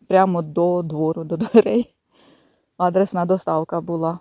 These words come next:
Але я й згодна і на це. Я с-, думала, як мені її привезти? А якщо, наприклад, у місті така габаритна довга, як десь їхати з передмістя, наприклад, не маєш свого транспорту і, і якось довести його, а так прямо до дверей, то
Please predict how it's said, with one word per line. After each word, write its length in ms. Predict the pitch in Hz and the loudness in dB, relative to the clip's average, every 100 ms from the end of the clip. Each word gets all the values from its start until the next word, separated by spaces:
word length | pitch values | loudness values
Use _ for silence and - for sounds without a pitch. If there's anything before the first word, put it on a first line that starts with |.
| - | -6
Але 160 | 247 254 | 2 4
я 60 | 196 | 4
й 60 | |
згодна 320 | 170 190 170 | 2 0 0
і 40 | 170 | -4
на 140 | 165 | -6
це. 240 | - - 156 | -8 -8 -8
Я 60 | |
с-, 280 | 160 - - | -8 -12 -10
думала, 320 | 170 160 156 | -6 -4 -2
як 200 | 190 427 | 0 0
мені 180 | 415 392 | 0 2
її 180 | 381 359 | 4 4
привезти? 720 | - 254 226 - _ 143 - - - - | 2 -2 -2 -6 _ -16 -16 -20 -20 0
А 80 | 277 | 2
якщо, 300 | 302 - 285 | 2 2 2
наприклад, 520 | 262 - 247 233 202 | 2 2 0 0 2
у 80 | 208 | 2
місті 460 | 175 208 240 - | 2 0 -2 -6
така 580 | 202 196 185 180 175 - | -8 -4 2 4 4 0
габаритна 580 | 170 175 196 196 - 190 | -2 2 2 0 -2 -6
довга, 440 | 160 180 160 175 170 _ _ _ _ _ _ _ _ _ - | -2 -2 -2 -4 -6 _ _ _ _ _ _ _ _ _ -18
як 380 | - - 175 156 | -12 -6 -4 -2
десь 220 | 180 - | -4 -2
їхати 480 | 180 175 - 165 160 160 _ _ _ _ _ _ _ | -2 -4 -4 -4 -4 -6 _ _ _ _ _ _ _
з 120 | - | -8
передмістя, 640 | - 185 156 170 226 - 190 | 0 2 2 0 0 0 -2
наприклад, 600 | 180 - 180 - 175 165 | -2 -4 -6 -4 -4 -2
не 140 | 165 | -2
маєш 260 | 170 165 - | 0 0 -2
свого 220 | - 160 | -4 -6
транспорту 760 | - 170 202 - - - 160 | 0 0 0 -4 -16 -10 -8
і, 180 | 151 - _ - - _ | -8 -10 _ -20 -20 _
і 80 | 165 | 0
якось 300 | 160 147 160 | 2 2 -2
довести 480 | 175 165 165 - 233 | 0 0 -4 -2 0
його, 220 | 190 190 | 0 -2
а 40 | |
так 180 | 214 359 - | -4 -6 -4
прямо 300 | 185 180 170 | -4 -4 -6
до 120 | 170 | -8
дверей, 420 | 165 180 185 196 | -4 -2 -2 -4
то 260 | - 165 | -8 -12